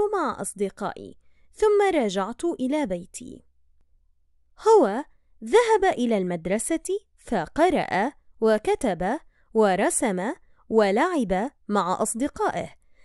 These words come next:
ثم رجع إلى بيته. هي ذهبت إلى المدرسة فقرأت وكتبت ورسمت ولعبت مع أصدقائها، ثم رجعت إلى بيتها.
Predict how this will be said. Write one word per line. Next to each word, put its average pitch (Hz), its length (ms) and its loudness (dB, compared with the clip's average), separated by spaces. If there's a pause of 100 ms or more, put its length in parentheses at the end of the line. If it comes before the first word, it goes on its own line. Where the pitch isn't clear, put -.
(140)
ثم 427 460 4
رجع 214 460 0
إلى 202 360 -4
بيته. 185 500 -6 (800)
هي 311 480 4 (420)
ذهبت 302 580 2
إلى 285 200 2
المدرسة 190 920 -4 (340)
فقرأت 262 840 0 (360)
وكتبت 214 960 -2 (280)
ورسمت 214 960 -2 (260)
ولعبت 233 960 0 (300)
مع 415 360 2
أصدقائها، 208 880 -4 (340)
ثم 403 300 2
رجعت 208 680 0 (120)
إلى 202 260 -4
بيتها. 185 600 -10